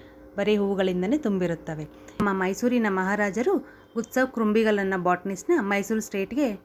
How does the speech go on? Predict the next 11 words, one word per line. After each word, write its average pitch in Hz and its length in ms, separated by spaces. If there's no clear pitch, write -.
ನೇಮಕ 202 320
ಮಾಡ್ಕೊಂತಾರೆ. 165 760
ಇವರು 226 420
ಪ್ರಪಂಚದ 240 600
ಬೇರೆ 190 300
ಬೇರೆ 202 240
ಭಾಗಗಳಿಂದ 180 680
ಬಹಳಷ್ಟು 233 480
ಸಸಿಗಳನ್ನ 214 540
ಬೆಂಗಳೂರಿಗೆ 190 380
ತಗೊಂಡ್ಬರ್ತಾರೆ. 165 720